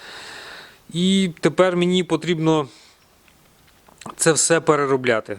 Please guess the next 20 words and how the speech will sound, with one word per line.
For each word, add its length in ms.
Е, 320
сам 400
комутатор, 680
реле-регулятор, 800
я 160
так 220
розумію, 440
він 220
новий 500
був 220
куплений. 540
Для 200
чого 200
тут 140
були 340
відрізані 520
ці 120
всі 180
заводські 520
фішки? 500